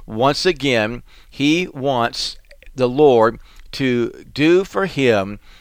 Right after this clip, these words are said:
what he's been begging him to do. "Give me that understanding. I need it. I absolutely need it. And I want to have that discernment.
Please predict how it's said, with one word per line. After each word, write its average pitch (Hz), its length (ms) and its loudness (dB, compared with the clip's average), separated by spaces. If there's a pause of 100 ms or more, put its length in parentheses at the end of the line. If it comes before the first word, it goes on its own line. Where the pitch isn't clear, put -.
(120)
what 131 540 4 (200)
he's 135 280 -6
been 131 220 -2
begging 127 380 4
him 127 60 -8
to 120 60 -6
do. 113 260 -4 (300)
"Give 151 400 0
me 110 480 -6
that 107 300 -2 (100)
understanding. 110 1300 -6 (300)
I 120 160 0
need 117 280 -2
it. 85 100 -8 (380)
I 110 160 -2
absolutely 117 1300 -2
need 107 200 -6
it. 85 120 -12 (400)
And 127 220 2
I 127 140 6
want 139 360 2
to 165 100 2
have 147 240 4
that 123 240 2
discernment. 120 720 -4